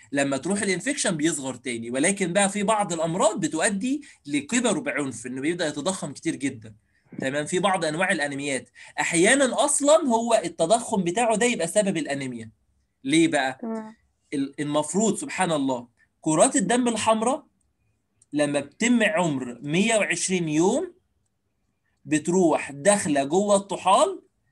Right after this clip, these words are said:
Speaker 1: تلاقي جواه خلايا مناعيه، الخلايا المناعيه اللي جوه الطحال اللي هي الخلايا البلعميه والليمفاويه دي تبتدي تكسر كره الدم الحمراء. يبقى كره الدم الحمراء بتخزن جوه الطحال، ولما بتتم دوره حياتها ال مية وعشرين يوم تتكسر عن طريقه. ها،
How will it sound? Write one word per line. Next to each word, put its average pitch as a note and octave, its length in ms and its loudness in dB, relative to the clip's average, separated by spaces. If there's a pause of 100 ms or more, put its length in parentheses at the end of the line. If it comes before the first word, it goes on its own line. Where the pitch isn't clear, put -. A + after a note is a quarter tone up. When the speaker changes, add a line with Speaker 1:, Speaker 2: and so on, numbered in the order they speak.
(160)
Speaker 1:
تلاقي F3+ 240 2
جواه F3 200 4
خلايا F3+ 300 0
مناعيه، C#3 440 0
الخلايا D#3+ 300 0
المناعيه G3 280 4
اللي G#3 120 0
جوه G#3 140 0
الطحال G#3 300 0
اللي F#3 140 2
هي F3+ 60 0
الخلايا F3+ 240 0
البلعميه E3 500 2
والليمفاويه C3+ 720 0
دي D4+ 300 -2 (360)
تبتدي G#3 380 -2
تكسر A3 540 0
كره G3+ 280 -2
الدم E3+ 240 -4
الحمراء. B2+ 420 -8 (540)
يبقى D3 160 0
كره A#3 200 4
الدم A#3+ 200 2
الحمراء F3+ 360 0
بتخزن C#3+ 800 0
جوه A3 220 4
الطحال، B3 440 4
ولما F3+ 280 2
بتتم A#3 380 0
دوره A3+ 280 2
حياتها G3+ 300 2
ال F3 80 0
مية G#3 100 2
وعشرين A3 280 0
يوم C#4+ 220 0 (200)
تتكسر A#3+ 440 2
عن E3+ 180 0
طريقه. C3+ 520 -4 (160)
ها، C#3 220 -8